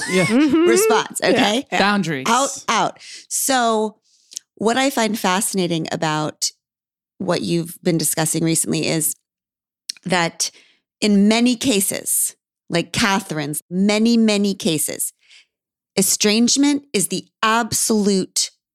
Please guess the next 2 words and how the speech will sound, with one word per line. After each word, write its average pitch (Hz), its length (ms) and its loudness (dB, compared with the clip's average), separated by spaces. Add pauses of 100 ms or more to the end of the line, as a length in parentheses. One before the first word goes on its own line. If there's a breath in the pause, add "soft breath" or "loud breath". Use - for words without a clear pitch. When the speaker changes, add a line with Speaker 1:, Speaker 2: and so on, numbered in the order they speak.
(220)
Speaker 1:
best - 680 0 (1160)
way 165 540 0